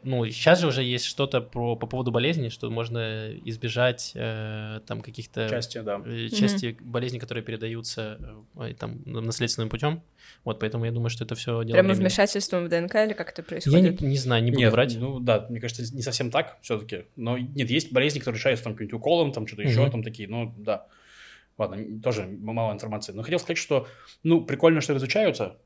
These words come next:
Speaker 2: и что изучается, но на самом деле, ну, грубо говоря, очень интересная вещь, что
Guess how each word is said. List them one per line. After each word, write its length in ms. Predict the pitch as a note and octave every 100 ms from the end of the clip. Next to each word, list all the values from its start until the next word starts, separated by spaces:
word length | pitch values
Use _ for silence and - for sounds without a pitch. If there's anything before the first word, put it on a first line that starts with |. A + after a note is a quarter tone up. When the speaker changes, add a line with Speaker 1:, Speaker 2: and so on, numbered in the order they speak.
| -
Speaker 2:
и 80 | B2
что 180 | - B2+
изучается, 400 | B2+ D3+ C3+ A#2
но 60 |
на 60 | A#2
самом 180 | D3+ E3+
деле, 300 | D#3+ D3 C3 _ _ -
ну, 340 | D#3 F3 A2+ -
грубо 520 | C#3+ C3 C#3+ D#3+ D3
говоря, 320 | B2+ B2 D3
очень 280 | C#3+ D3 C3+
интересная 400 | B2 D3 D3 B2+
вещь, 240 | B2+ G#3+ -
что 440 | - C3 B2+ B2+